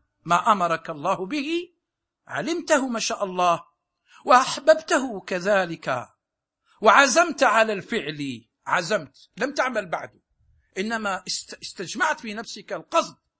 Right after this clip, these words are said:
والعزم على فعله ما شاء الله، والهمة والإرادة على فعله كذلك ما شاء الله. الآن لا بد من إنجاز، لا بد من تحصيل وتحقيق وإيجاد وإيقاع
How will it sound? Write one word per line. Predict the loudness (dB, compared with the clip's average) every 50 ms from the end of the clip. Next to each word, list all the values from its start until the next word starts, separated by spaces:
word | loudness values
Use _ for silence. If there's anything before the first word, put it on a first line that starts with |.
| _ _ _ _ _ _ -4
والعزم | -2 -2 -2 2 0 0 0 0 -4 -8 -12 _ _ _
على | -8 -2 -2 0 0 -2
فعله | -4 -6 -8 -10 -6 -4 -4 -4 -2
ما | -4 -4
شاء | -6 -6 -6 -6 -8
الله، | 0 4 6 6 6 4 0 -10 _ _ _ _ _ 0
والهمة | 0 0 0 4 4 4 4 4 2 0 0 -2 -2 -10 _ _ _ _ _ _ _
والإرادة | 0 2 2 4 8 8 10 12 12 10 10 8 2 -2 -4 -8 _ _ _ _ _ 4
على | 4 6 6 6 4
فعله | 2 -2 -4 -2 -2 -2 -4 -2
كذلك | -4 -4 -2 0 -2 -2 -2 -2
ما | -2 0 0
شاء | 2 2 2 2
الله. | 2 8 10 10 10 10 6 -2 -14 -20 _ _ _ -2
الآن | -2 -2 0 2 2 2 2 4
لا | 4 4 4
بد | 2 -2 -6 -6 -6 -6
من | -6 -6 -8 -10 -10 _
إنجاز، | -10 -8 -8 -8 -10 -6 0 2 4 4 4 2 0 -4 -10 -14 -14 -16 -20 _ _ _ _ _ _ _ _ _ _
لا | 0 2 2
بد | 2 0 -4 -4 -2 -2
من | -2 -2 -4 -8 -10 _ _
تحصيل | -8 -6 -6 -4 -4 -4 -2 0 0 0 -2 -2 -4 -2
وتحقيق | -2 -2 -2 -2 -6 -8 -6 -6 -6 -6 -4 -2 0 0 0 -2 -8 -16 -16
وإيجاد | -6 -2 -2 -2 -2 -2 -4 -6 -4 0 4 6 6 6 4 2
وإيقاع | 0 -2 -2 -2 -4 -6 -6 2 6 8 8 8 8